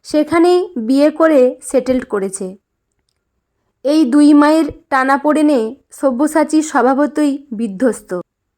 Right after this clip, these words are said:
সব্যসাচী যদিও তার কাছে এসব বলতে চায়নি, কিন্তু ওর উপরে মেজমার আধিপত্যর কাছে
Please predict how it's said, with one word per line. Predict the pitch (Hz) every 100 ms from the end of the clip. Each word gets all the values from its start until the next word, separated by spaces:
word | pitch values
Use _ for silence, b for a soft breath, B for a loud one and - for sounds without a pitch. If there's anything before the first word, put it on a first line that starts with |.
| _ _ _ _ _ _ _ _ _ _ _ _ _ _ _
সব্যসাচী | - 311 277 339 349 359 359
যদিও | 269 285 285 330 285 240 - _
তার | 269 262 277
কাছে | 294 302 330
এসব | 320 - 254 285 233
বলতে | 240 226 240
চায়নি, | 247 202 196 190 202 _ _ _ _ _ -
কিন্তু | 330 320 359 -
ওর | 277 285
উপরে | 311 320 330 311 247
মেজমার | 247 254 254 302 311 311 311
আধিপত্যর | 240 240 269 302 302 311
কাছে | 311 302 320 302 330